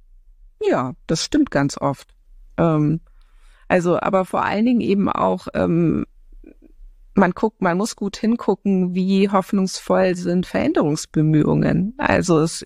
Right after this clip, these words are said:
passiert so oft, dass sich Menschen bei uns melden, die auf einer zweiten oder dritten Führungsebene sind, in, in jetzt hierarchisch geprägten Kontexten oder die,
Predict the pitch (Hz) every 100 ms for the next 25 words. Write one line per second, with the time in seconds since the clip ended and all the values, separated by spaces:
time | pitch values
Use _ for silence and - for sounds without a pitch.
0 | - - 165 - 202 - - - 175 -
1 | 233 - 196 - 190 202 202 220 - 202
2 | 196 190 - 180 185 233 214 185 180 180
3 | 180 - - - - - - - - 175
4 | - 185 - - 196 196 - 180 170 165
5 | 190 202 - 170 - 240 196 202 - 196
6 | 185 180 175 180 185 185 180 - 139 156
7 | 156 80 170 - - - - 165 185 196
8 | 190 175 - - - 202 - 185 - 190
9 | 185 190 - - - 175 170 170 - 160
10 | 147 156 165 165 160